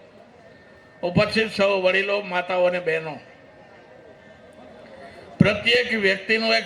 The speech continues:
સ્વપ્ન હોય છે કે મારું ઘરનું ઘર હોય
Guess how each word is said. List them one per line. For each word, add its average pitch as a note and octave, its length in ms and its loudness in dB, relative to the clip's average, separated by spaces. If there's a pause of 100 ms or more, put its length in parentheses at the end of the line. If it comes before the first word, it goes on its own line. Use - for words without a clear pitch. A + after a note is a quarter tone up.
સ્વપ્ન F#3 320 0
હોય D3 300 -2
છે - 140 -20 (1600)
કે F3 80 2
મારું F#3 360 2
ઘરનું F#3 400 0
ઘર E3 240 2
હોય D3+ 340 -2